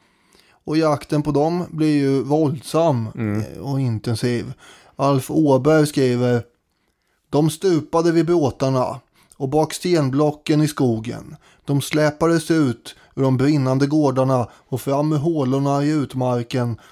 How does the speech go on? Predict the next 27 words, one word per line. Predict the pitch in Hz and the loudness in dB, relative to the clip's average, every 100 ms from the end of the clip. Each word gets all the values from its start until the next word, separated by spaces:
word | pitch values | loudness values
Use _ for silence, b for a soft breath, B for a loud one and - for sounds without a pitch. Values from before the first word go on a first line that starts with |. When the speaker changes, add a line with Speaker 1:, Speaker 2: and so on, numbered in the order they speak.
| b | b
Speaker 1:
för | - 139 | -2 0
att | - | 0
slaktas | 156 156 - - 156 135 | 0 0 -2 0 0 2
av | 135 | -2
kungens | - 143 135 131 | 2 2 2 0
knektar. | - 147 - - 120 82 - b b b b _ | 0 0 -2 -6 -8 -8 -12 b b b b _
De | 156 156 | 0 2
föll | 170 180 | 2 2
för | 180 | 0
sin | 175 180 | 2 2
frihet, | 185 175 143 151 131 - - | 2 2 4 2 2 -4 -4
sin | 156 151 | 0 2
rätt | 156 165 - - | 4 2 -2 -8
och | 151 - | -6 0
sin | 156 | 0
tro. | 147 127 117 - b b b b - | 2 0 0 -10 b b b b -2
De | 147 151 | 0 2
dog | 185 190 135 113 B - | 0 0 -4 -6 B -4
för | 165 | 0
något | 185 156 151 | 2 2 0
som | 165 160 | 0 0
var | 151 147 139 b b - | 2 2 0 b b -6
för | 160 | 0
mer | 156 147 202 175 127 | 2 2 2 2 2
än | 135 | 2
de | 147 | 0
själva. | - 170 120 143 113 | 0 -2 0 -2 -2